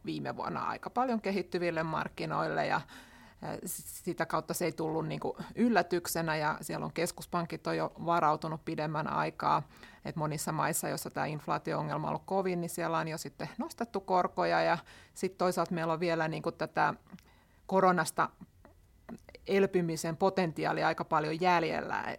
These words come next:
monissa maissa siellä, eli tavallaan nää vertailuperiodi kasvulle on monissa maissa, etenkin Aasian näissä pienemmissä maissa, aika suotuisa tänä vuonna, että me saadaan aika hyviä, hyviä kasvulukuja siellä. Ja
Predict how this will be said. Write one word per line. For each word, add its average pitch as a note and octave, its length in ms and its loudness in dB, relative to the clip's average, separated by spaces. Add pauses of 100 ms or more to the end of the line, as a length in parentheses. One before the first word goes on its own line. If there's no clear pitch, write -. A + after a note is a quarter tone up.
monissa E3 440 -2
maissa D#3+ 380 -2
siellä, D#3+ 440 -2
eli - 220 -6
tavallaan C3 500 -4
nää C3+ 180 -6 (280)
vertailuperiodi D#3+ 1300 -4
kasvulle D#3 560 -4
on E3 100 -2
monissa E3 340 -4
maissa, E3 480 -4
etenkin E3+ 360 -6
Aasian E3 300 -2
näissä E3+ 180 -8
pienemmissä D#3 500 -4
maissa, - 200 -8
aika G#3 120 -6
suotuisa - 480 -2
tänä D3 300 -4
vuonna, - 340 -6
että - 140 -10
me E3+ 40 -10
saadaan E3+ 360 -6
aika E3 160 -6
hyviä, F3+ 320 -4 (680)
hyviä A3 260 4
kasvulukuja E3 720 0
siellä. D#3+ 400 0
Ja C#3+ 140 2